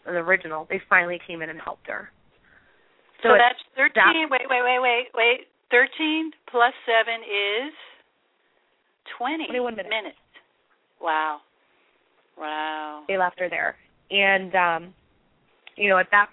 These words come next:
Speaker 1: point, obviously I already had my concerns <laughs> about hospitals. Um,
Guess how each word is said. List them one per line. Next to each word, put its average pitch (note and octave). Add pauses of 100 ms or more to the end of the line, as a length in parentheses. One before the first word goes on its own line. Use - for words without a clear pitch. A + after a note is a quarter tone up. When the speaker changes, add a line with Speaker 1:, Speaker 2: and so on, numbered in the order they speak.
Speaker 1:
point, A3+ (420)
obviously B3
I F3+
already F#3
had F#3
my E3
concerns F3
<laughs> F#3
about E3 (420)
hospitals. D#3 (640)
Um, F3+